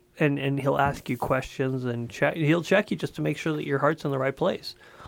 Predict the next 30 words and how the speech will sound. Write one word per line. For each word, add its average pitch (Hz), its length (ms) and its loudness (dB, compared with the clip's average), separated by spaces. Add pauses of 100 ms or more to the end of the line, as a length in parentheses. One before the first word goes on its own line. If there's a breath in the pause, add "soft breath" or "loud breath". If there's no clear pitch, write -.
Like, 139 120 2
he 160 100 4
did 160 160 -4
that 160 180 4
with 135 120 0
me 151 180 2
for - 140 -2
a 110 60 2
long 127 800 2
time. 123 400 -2
Well, 120 120 -2
I 113 60 -2
married 135 240 2
his 120 80 -10
daughter. 123 480 0
<laughs> - 40 -2
I'm 196 100 0
pretty 175 160 4
sure 165 140 4
he 147 60 6
wanted 147 200 4
to - 80 -4
make 135 160 0
sure 147 180 0
that 135 100 0
I 113 40 -4
was 113 100 -10
a - 60 -16
half-decent 139 640 -4
person. - 460 -4